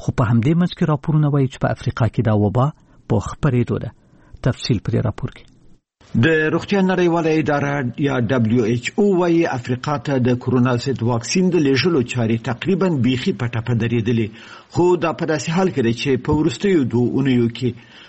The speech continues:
Speaker 2: په دې لویه وچه کې د دغه وایرس خپرېدا اوج ته رسېدلې ده. په همدې منځ کې د امریکا متحدو ایالتونو اعلان وکړ خپل اضافي واکسین به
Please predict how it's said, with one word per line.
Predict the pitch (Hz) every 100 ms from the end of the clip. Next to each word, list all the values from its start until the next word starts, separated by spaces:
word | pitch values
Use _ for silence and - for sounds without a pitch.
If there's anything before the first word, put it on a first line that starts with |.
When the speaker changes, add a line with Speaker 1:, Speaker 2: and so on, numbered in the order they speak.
| _
Speaker 2:
په | 175 185 185
دې | 196 208
لویه | 143 113
وچه | 110 117 131
کې | 117 135 127
د | 160 170
دغه | 185
وایرس | 175 147 143 139 131
خپرېدا | - 135 127 127 139 -
اوج | 135 123 -
ته | 131
رسېدلې | 120 117 147 135 117 113
ده. | 113 - - - - - -
په | 127
همدې | 135 135 143 147
منځ | 156 -
کې | 170 165
د | 151 143
امریکا | 147 131 151
متحدو | 147 135 127 135 123 131
ایالتونو | 127 123 117 117 139
اعلان | 135 131 131 131 175
وکړ | 185 185 165 - - - -
خپل | - - 151 127
اضافي | 143 110 127 120 208
واکسین | 185 123 - 123
به | 104